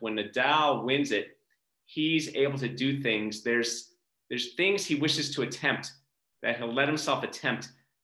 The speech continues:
that kind of break it up, whether it's, okay, whether it's down the tee, serve down the tee in the ad court, or the drop shot, or the sudden, like, trading backhands, and then he's gonna just kind of annihilate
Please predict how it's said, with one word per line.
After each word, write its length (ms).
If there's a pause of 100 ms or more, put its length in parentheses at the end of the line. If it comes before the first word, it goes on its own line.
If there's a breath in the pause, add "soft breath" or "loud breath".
(140)
that 340 (180)
kind 280
of 140 (400)
break 220
it 80
up, 300
whether 200
it's, 240
okay, 380
whether 220
it's 260
down 300
the 60
tee, 360
serve 260
down 220
the 80
tee 180
in 60
the 140
ad 140 (100)
court, 180 (500)
or 280
the 80
drop 340
shot, 380 (280)
or 400
the 120
sudden, 400
like, 180 (460)
trading 440
backhands, 720
and 160
then 100
he's 160
gonna 240
just 380
kind 220
of 160
annihilate 720